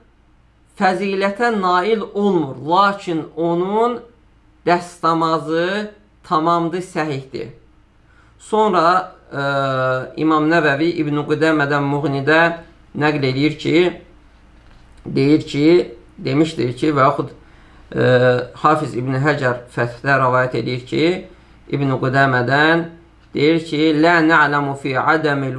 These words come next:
vücubi xilafən." Deyir ki, "Bunun vacib olmamasında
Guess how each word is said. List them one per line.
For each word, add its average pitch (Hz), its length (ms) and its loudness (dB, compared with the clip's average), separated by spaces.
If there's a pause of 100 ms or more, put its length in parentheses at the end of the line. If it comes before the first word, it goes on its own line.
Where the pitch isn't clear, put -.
vücubi 156 460 -2
xilafən." 131 600 -2 (760)
Deyir 151 260 4
ki, 156 260 -2
"Bunun 160 460 2
vacib 151 480 2 (160)
olmamasında 143 1400 0